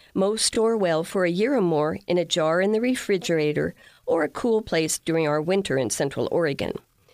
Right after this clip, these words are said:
I'll include a list of seeds and their viability details on our website. If you don't have any catalogs and aren't on their mail list already, search online for some. You can invariably order up a printed copy to be mailed from their website,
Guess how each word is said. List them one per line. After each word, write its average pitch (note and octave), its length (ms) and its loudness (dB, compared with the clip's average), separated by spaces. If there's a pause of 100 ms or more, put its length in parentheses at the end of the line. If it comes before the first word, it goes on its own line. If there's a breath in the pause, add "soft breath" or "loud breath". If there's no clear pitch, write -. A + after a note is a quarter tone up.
(260 loud breath)
I'll A#3+ 220 0
include A#3 320 0
a A3 80 2
list - 260 0
of B2+ 60 -4
seeds E3+ 520 -2 (220 soft breath)
and F#3+ 160 0
their F#3 100 2
viability F#3 720 0
details D3 640 -2
on C#3+ 140 0
our C#3+ 140 0
website. - 720 -2 (560 soft breath)
If - 180 -4
you C4 120 0
don't D4+ 220 2
have C4+ 180 0
any A3 160 2
catalogs F3+ 800 0
and F3 220 -2
aren't G3 260 0
on F3+ 200 2
their E3+ 140 2
mail E3 260 2
list D3 460 -2
already, D#3 640 0 (320 loud breath)
search - 340 0
online G3 420 2
for C#3+ 180 0
some. - 420 -2 (460 loud breath)
You A#3+ 160 -2
can A3 240 0
invariably A#3+ 640 2
order F#3+ 320 2
up E3+ 260 -2 (120)
a G#3 60 -2
printed D4+ 420 -2
copy E3 340 -2
to - 180 -6
be F3 120 -2
mailed F3+ 360 2
from F#3+ 220 0
their G3 140 0
website, D#3 580 -2